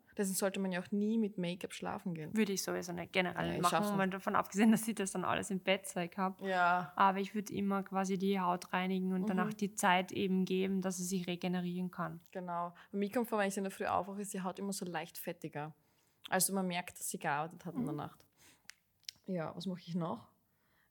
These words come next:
Speaker 1: Mein Probi-, Probiotika nehme ich auch sehr gerne.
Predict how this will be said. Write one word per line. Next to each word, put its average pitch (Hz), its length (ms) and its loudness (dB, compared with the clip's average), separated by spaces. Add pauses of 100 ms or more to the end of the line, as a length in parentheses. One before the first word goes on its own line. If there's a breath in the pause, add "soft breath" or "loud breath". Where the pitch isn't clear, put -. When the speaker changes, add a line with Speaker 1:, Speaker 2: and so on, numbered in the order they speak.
(180)
Speaker 1:
Mein 185 200 -2
Probi-, 185 340 -2 (200)
Probiotika 180 600 -4
nehme 180 160 0
ich 175 80 -4
auch 165 140 0
sehr 214 160 -4
gerne. 214 420 -4